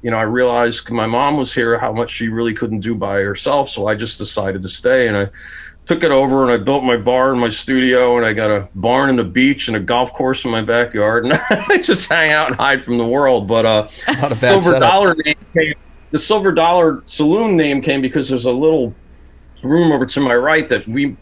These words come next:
Speaker 1: built into a bathroom that used to be a dark room, 'cause the people that lived here had, the one guy was a photographer back when we actually used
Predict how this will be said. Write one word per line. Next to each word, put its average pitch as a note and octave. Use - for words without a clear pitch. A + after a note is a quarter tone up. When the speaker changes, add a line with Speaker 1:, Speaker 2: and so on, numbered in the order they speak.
Speaker 1:
built D3
into A#2+
a G#2+
bathroom B2
that F#2
used D#3
to C#3
be B2+
a A2
dark D3+
room, F#2+
'cause F#2
the G2
people B2
that G#2+
lived B2
here G#2+
had, F#2+
the G2+
one A2
guy A2
was G2+
a G2
photographer G#2
back G2
when G2
we G2
actually F#2+
used G2+